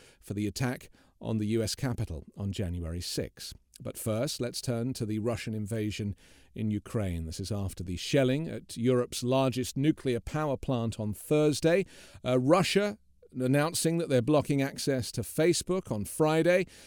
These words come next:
and also the propaganda effort to convince Russians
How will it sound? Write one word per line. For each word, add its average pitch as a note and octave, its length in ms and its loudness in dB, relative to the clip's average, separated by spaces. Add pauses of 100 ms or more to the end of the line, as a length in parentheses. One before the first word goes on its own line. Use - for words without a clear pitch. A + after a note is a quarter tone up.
(280)
and D3 160 -2
also F3 320 2
the D3+ 120 0
propaganda D#3 800 2
effort - 540 -4 (280)
to C3 100 -2
convince D3 500 2
Russians A2+ 760 0